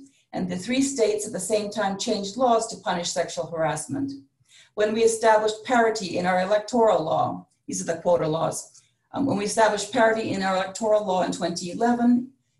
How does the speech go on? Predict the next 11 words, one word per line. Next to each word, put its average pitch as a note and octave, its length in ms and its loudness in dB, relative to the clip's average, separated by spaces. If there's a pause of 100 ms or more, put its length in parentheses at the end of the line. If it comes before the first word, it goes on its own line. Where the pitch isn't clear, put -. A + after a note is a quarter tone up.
in G#3 160 2
Algeria, A#3 560 4
they G3+ 160 0
modified F#3+ 480 0
the F#3+ 220 -8
constitution A#3 680 -2
and F#3 120 -2
modified F#3 480 0
the F#3+ 60 -6
electoral F#3+ 560 -4
law F3+ 340 -2